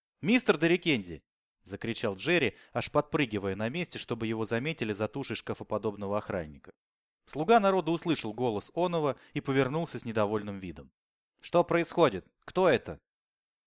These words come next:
"Мы не знаем", ответил охранник. "К вам прорывается,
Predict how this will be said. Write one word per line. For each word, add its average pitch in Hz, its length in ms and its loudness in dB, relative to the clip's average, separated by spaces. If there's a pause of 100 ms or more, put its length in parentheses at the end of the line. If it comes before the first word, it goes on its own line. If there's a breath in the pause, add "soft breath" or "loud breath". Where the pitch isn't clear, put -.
(300)
"Мы 147 200 2
не 208 100 4
знаем", 127 480 4 (200)
ответил 104 440 -2
охранник. 87 520 -4 (320)
"К - 60 -10
вам 190 220 8
прорывается, 160 720 6